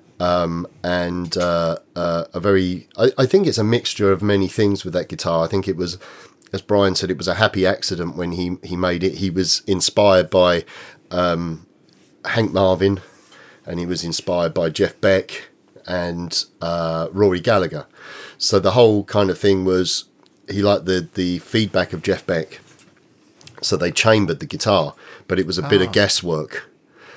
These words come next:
Speaker 1: you know, and it was made of scraps, you know, the, the, s-, the springs in the, in the bridge, but they're, they're kind of, the springs are mounted here.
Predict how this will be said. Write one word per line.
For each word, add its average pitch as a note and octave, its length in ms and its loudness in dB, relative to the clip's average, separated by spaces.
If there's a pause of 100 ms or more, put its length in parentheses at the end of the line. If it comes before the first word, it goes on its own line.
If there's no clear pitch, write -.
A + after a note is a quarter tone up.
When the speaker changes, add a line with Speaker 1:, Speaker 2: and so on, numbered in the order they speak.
(140)
Speaker 1:
you F2+ 140 -6
know, E2 140 -2
and G2 120 2
it D3 80 6
was A2 140 0
made G#2 260 4
of E2 60 -6
scraps, - 580 -2
you F#2 80 -2
know, E2+ 140 -4
the, E2 200 -4
the, D#2 140 -10
s-, - 180 -2 (240)
the - 80 -14
springs F2 600 -4
in D#2+ 140 -6
the, D#2+ 220 -4
in E2 120 -6
the D#2+ 80 -8
bridge, E2+ 440 -4
but E2+ 140 -2
they're, F2 160 -2 (160)
they're - 120 -4
kind G#2+ 200 4
of, F2 60 -8
the E2+ 40 -8
springs F#2 320 -2
are F#2 40 -6
mounted F2 360 -4
here. G#2 440 -2